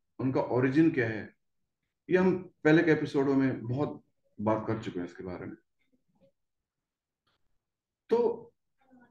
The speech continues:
जो Hoffman है, he says that the concept of space and time, काल और क्षेत्र की जो उत्पत्ति है, काल और क्षेत्र अपने आप में कुछ भी नहीं है। उनका ये कहना है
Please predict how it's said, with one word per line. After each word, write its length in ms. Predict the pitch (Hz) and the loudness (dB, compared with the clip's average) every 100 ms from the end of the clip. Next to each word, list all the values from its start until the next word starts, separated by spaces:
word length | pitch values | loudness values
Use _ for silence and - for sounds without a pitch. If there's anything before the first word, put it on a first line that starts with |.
| _ _ 131 | _ _ 0
जो 100 | 135 | 0
Hoffman 580 | - 160 170 208 220 185 | 4 2 4 4 6 6
है, 340 | 170 160 165 - _ _ _ _ _ _ _ _ _ _ _ - | 4 0 -6 -16 _ _ _ _ _ _ _ _ _ _ _ -2
he 300 | 170 220 214 | 2 2 0
says 500 | - - 165 135 139 - - _ _ _ _ _ _ - | -2 4 6 6 2 -4 -18 _ _ _ _ _ _ -4
that 200 | 135 147 | -2 -2
the 140 | 151 - | -2 4
concept 460 | 160 170 - 214 | 4 4 2 0
of 160 | 208 190 | 0 -2
space 600 | 156 - - 151 160 160 | -4 -6 4 6 6 4
and 240 | 131 117 | -2 -2
time, 360 | 117 110 98 - - _ _ _ - | -2 -2 -2 -6 -14 _ _ _ -2
काल 240 | 139 156 | 4 6
और 140 | 160 156 | 6 2
क्षेत्र 480 | - 143 147 101 - _ _ _ - _ | 0 0 0 -8 -12 _ _ _ -20 _
की 80 | 147 | 4
जो 100 | 160 | 4
उत्पत्ति 580 | 123 - 151 - 190 135 | 4 0 -2 2 4 4
है, 260 | 104 107 - | 2 -4 -2
काल 240 | 156 185 | 2 4
और 120 | 196 | 2
क्षेत्र 220 | 190 190 - | 2 0 0
अपने 300 | 147 160 180 | -2 2 2
आप 120 | 180 | 2
में 120 | 185 | 0
कुछ 240 | - - | -4 4
भी 60 | 151 | 6
नहीं 260 | 110 92 - | 6 2 -6
है। 100 | - _ _ _ _ _ _ _ _ _ - - 139 | -14 _ _ _ _ _ _ _ _ _ -20 -8 4
उनका 240 | 165 214 | 6 8
ये 160 | 220 214 | 6 8
कहना 280 | 156 127 117 | 6 2 2
है 360 | 113 139 - | 0 -2 -4